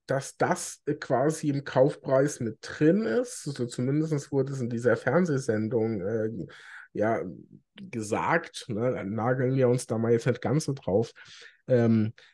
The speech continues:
fest. Aber ja, ich denke, am Ende des Tages, hm, musst du das selbst bezahlen. Also ich,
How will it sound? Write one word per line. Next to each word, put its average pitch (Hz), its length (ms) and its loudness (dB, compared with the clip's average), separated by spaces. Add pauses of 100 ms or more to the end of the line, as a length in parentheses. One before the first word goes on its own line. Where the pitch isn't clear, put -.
(140)
fest. - 500 0 (440)
Aber 117 440 0
ja, 123 360 2
ich 110 160 -6
denke, 110 280 -2
am 98 120 0
Ende 113 220 0
des 110 180 -6
Tages, 120 580 -2
hm, 101 720 -6 (540)
musst 120 360 -4
du 131 40 -4
das 120 220 0
selbst 123 300 -2
bezahlen. 95 580 -2
Also 95 260 -4
ich, - 220 -6